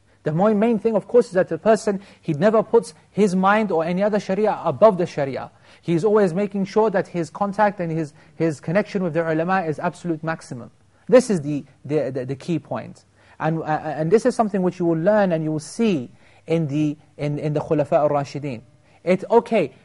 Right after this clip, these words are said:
that, uh, the fact that Abu Bakr and Umar and so, they were the, the, the, the mujtahideen of the ummah anyway, right? But if you look further, you will see that sometimes some of the decisions made by the, the Kibar Sahaba were in order to maintain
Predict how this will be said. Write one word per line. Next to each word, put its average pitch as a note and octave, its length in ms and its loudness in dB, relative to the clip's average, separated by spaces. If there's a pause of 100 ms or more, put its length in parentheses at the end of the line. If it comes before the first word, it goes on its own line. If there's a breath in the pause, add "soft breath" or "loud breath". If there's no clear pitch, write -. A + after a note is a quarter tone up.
that, E3+ 180 -2
uh, D#3+ 160 -2
the D#3 80 -4
fact G3+ 240 0
that F3 120 -2
Abu E3 220 -2
Bakr F3+ 400 0
and D#3 160 -4
Umar E3+ 380 -2
and D3+ 160 -6
so, F3+ 100 -4 (160 loud breath)
they F3+ 80 2
were F3 140 6
the, D#3+ 100 0
the, D3 300 0
the, C#3 340 -4
the C#3 80 -8
mujtahideen D3+ 640 -2
of D3 220 -4
the D3 100 -2
ummah D#3 400 -4
anyway, D#3+ 480 0
right? D3 320 -4 (220 soft breath)
But D#3+ 140 -2
if F3+ 120 -2
you F3+ 100 2
look A#3+ 240 6
further, A3 440 4
you E3+ 160 0
will F3 120 2
see B3 300 -2
that D#3+ 220 -2
sometimes A3+ 500 -4
some G#3+ 160 -6
of F#3+ 140 -8
the E3 80 -2
decisions A3 420 -4
made F#3+ 400 0 (300 loud breath)
by E3 220 2
the, D#3+ 120 0
the D#3 220 -4
Kibar E3+ 300 0
Sahaba D3+ 520 -2 (240 loud breath)
were A3 420 4
in G3 220 -2
order A3+ 320 6
to G3 160 -4
maintain F#3+ 800 0